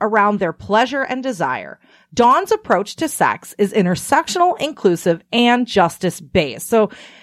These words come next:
this is a great conversation. Now, we talk about the weirdest questions sex coaches get, unusual fetishes. We deep dive into body issues and,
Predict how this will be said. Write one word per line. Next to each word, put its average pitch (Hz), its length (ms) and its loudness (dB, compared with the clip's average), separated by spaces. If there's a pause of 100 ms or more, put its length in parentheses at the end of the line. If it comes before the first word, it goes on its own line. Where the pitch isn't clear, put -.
(140)
this 392 220 2
is 233 100 -4
a 214 40 0
great 185 280 2
conversation. 151 720 -2
Now, 170 100 -6
we 190 80 -2
talk 226 220 0
about 202 380 0
the 180 160 2
weirdest 247 540 -2
questions 220 440 0
sex - 300 -6
coaches 233 440 -2
get, 226 380 4
unusual 180 460 0
fetishes. 277 680 0
We 208 120 -4
deep 196 240 -8
dive 160 260 -2
into 143 100 -8
body 330 480 0
issues 294 600 -2
and, 147 140 -6